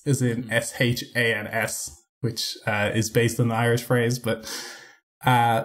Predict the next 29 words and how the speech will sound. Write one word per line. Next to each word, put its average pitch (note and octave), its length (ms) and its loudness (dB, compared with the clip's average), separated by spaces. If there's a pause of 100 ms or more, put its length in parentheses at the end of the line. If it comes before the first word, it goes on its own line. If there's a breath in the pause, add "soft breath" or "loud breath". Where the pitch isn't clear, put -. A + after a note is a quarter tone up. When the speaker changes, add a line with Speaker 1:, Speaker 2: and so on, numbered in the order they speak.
(160)
Speaker 1:
they D3+ 400 6
all C3+ 380 2
kind C3+ 200 2
of A#2+ 140 -2
hang E3 220 0
out D#3+ 100 0
for D#3+ 120 -2
a C#3 40 0
while, D3 400 4
but B2+ 400 -2 (160)
Shans C#3 540 2 (100)
has, B2 640 0 (280)
basically C3 800 2 (340)
has A2 140 2
a - 60 0
crush G#3+ 440 2 (140)
on A2+ 640 0
Cassio, A2 840 2 (160)
and A2 420 0 (840 loud breath)
that F3+ 260 4
gets G3 220 0
messy. F#3+ 640 0
They C3+ 100 4
end C3+ 160 4
up C3 100 0
having C#3 300 2
a C3 60 4
falling B2+ 400 0
out, B2 280 0